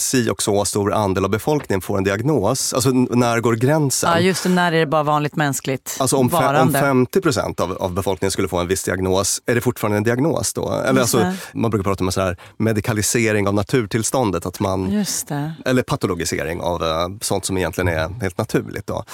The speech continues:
Speaker 2: Typ ångest. Alla människor har ångest.
Speaker 1: Ja.
Speaker 2: Och om vi skulle säga att det var en ett sjukdomstillstånd så skulle vi vara för många som hade den sjukdomen och då blir det ju konstigt.
Speaker 1: Ja,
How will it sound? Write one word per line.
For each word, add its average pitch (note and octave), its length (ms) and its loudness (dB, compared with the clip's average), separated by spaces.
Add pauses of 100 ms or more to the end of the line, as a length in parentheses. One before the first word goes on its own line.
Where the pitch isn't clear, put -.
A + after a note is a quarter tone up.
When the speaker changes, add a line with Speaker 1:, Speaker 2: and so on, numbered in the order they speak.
(180)
Speaker 2:
Typ G#3 220 2
ångest. F3+ 520 0
Alla F3+ 220 2
människor D#3 300 -2
har D3+ 180 2
ångest. E3 500 0
Speaker 1:
Ja. D3 100 4
Speaker 2:
Och D3 140 6
om D3 60 4
vi D#3 80 2
skulle D3+ 200 0
säga D#3 140 0
att D3 80 -6
det D#3+ 120 0
var D3 200 2
en C#3 400 2 (580)
ett - 60 -6
sjukdomstillstånd D3+ 880 0
så C#3+ 100 -8
skulle C#3 240 -4
vi C3 60 -6
vara C#3 100 -2
för - 120 -4
många D#3+ 280 2
som D3+ 120 -4
hade C#3 180 2
den C3 140 0
sjukdomen C#3 480 -2
och C3+ 60 -4
då C#3+ 180 -6 (340)
blir D3+ 100 -2
det D3 40 -2
ju C3+ 60 -4
konstigt. - 560 -8
Speaker 1:
Ja, B2 340 2